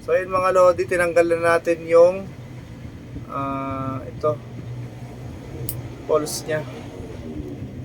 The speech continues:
Ito na po mga idol yung poles ni Hasens Pro seven.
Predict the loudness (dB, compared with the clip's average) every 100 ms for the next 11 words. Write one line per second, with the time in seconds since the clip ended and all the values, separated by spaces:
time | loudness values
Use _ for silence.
0 | -12 -12 -12 -8 0 8 10 12 12 10
1 | 12 12 12 12 12 12 10 4 0 -8
2 | -6 6 8 8 6 6 8 8 6 4
3 | 2 0 -6 -6 -6 -4 6 6 8 6
4 | 6 10 10 10 8 10 8 8